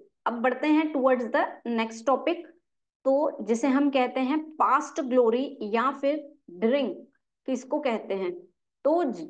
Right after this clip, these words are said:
जब, अ, हम ऐसा सोचते हैं कि दूसरे की खुशी में ही खुद की खुशी को ढूंढते हैं, that is the past glory or बिरिंग। आइए इसको पढ़ते हैं। बा-, अ,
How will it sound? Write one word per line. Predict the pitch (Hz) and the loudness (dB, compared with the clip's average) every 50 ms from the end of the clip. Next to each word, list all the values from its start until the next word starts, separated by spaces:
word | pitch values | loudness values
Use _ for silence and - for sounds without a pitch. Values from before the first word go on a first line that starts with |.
| - | -14
जब, | - 170 254 285 294 294 - - - - | -4 0 0 0 0 0 -4 -8 -4 -2
अ, | 226 | 0
हम | 220 208 - 233 254 277 311 302 - | 2 2 2 2 4 4 4 4 4
ऐसा | 233 226 233 294 | 2 2 2 2
सोचते | 302 294 277 269 262 254 254 - 269 | 2 2 4 4 4 2 2 0 0
हैं | 269 247 240 262 269 302 320 311 - | 2 2 0 0 0 -2 -2 -4 -4
कि | - 302 311 330 330 302 | -2 0 0 0 0 -2
दूसरे | 233 196 226 240 226 - 285 302 311 | -2 -2 -2 -2 -2 0 0 0 0
की | 311 320 311 | 0 -2 -2
खुशी | - 269 262 - - 277 | 0 0 0 0 0 0
में | 277 277 277 | 0 2 2
ही | 262 294 302 | 2 0 0
खुद | - - 233 - | -2 -6 -8 -6
की | - 294 277 | -4 -4 -2
खुशी | 269 262 254 262 254 | -2 -2 -2 -2 -4
को | 254 - 269 | -4 -2 -2
ढूंढते | 240 220 220 233 226 226 220 240 | -2 0 0 0 -2 -2 -2 -2
हैं, | 240 226 226 247 277 320 - - _ _ _ _ _ - - | -2 -2 -2 -2 -4 -4 -8 -12 _ _ _ _ _ -4 0
that | 220 226 220 240 | 0 2 4 4
is | 254 247 | 4 4
the | 220 220 269 269 - - | 2 2 -2 -2 0 2
past | - 196 226 240 226 | 4 4 4 4 2
glory | 220 196 220 233 233 233 226 277 311 - - - | -2 0 2 4 4 6 4 4 2 0 0 0
or | 220 220 254 262 - 214 | 2 2 0 -2 -4 -4
बिरिंग। | 175 196 202 180 175 175 170 - - - - | 0 0 2 2 0 -2 -4 -8 -12 -6 -2
आइए | 233 285 285 294 294 | 0 0 2 2 0
इसको | 277 - - 302 311 | -2 -2 -2 -2 -2
पढ़ते | 311 - 254 202 - - - 196 | 0 2 2 2 2 0 -2 -4
हैं। | 180 175 170 170 - - _ _ _ _ _ _ _ _ _ - | -4 -4 -6 -8 -10 -14 _ _ _ _ _ _ _ _ _ -14
बा-, | - 190 226 220 - - - 220 | -2 0 2 2 2 2 0 2
अ, | 208 208 202 202 196 196 196 190 | 2 2 4 4 2 2 2 0